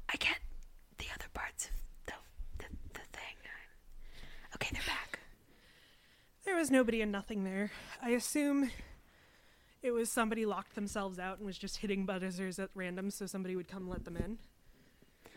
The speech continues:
Speaker 1: Um, are you expecting a package?
Speaker 2: Yes, but it wasn't supposed to be here till tomorrow, so.
Speaker 1: What package?
Speaker 2: Um, it's a present for my sister,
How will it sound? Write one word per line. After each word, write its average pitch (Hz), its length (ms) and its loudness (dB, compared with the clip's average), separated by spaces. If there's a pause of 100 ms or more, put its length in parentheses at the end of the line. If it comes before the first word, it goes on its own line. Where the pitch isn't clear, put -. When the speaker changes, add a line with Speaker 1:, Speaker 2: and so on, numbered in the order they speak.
(520)
Speaker 1:
Um, 302 300 12 (240)
are 277 80 12
you 294 140 12
expecting 262 480 12
a 359 60 12
package? 392 500 12 (500)
Speaker 2:
Yes, 240 480 -4 (540)
but 233 80 4
it 240 60 4
wasn't 254 240 2
supposed 247 200 8
to 226 60 2
be 226 100 12
here 214 140 10
till 202 160 4
tomorrow, 175 500 2
so. - 360 -2 (520)
Speaker 1:
What 285 400 12
package? - 800 10 (300)
Speaker 2:
Um, 202 360 6 (800)
it's 285 160 -4
a 277 100 4
present 254 460 2
for 262 140 0
my 226 140 0
sister, 214 500 0